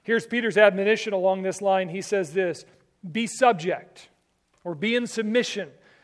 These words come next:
Follow the lead, for the Lord's sake,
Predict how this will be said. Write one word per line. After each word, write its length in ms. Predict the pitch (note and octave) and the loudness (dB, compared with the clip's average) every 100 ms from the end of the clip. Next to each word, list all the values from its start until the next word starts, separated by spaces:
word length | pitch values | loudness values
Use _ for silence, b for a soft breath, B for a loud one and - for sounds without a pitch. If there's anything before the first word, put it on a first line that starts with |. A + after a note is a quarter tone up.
| b | b
Follow 540 | - - G#3 B3 B3+ A#3+ | -8 4 8 8 6 6
the 140 | A3+ | 4
lead, 560 | A3+ B3 G#3+ D#3 - b b b b _ - | 4 2 -2 -6 -16 b b b b _ -16
for 360 | - A#3+ D#4+ | 0 2 4
the 60 | E4 | 6
Lord's 440 | D#4+ F4 F4 - | 6 6 6 0
sake, 520 | - D#3 D3 G#3 - | -6 -6 -8 -12 -20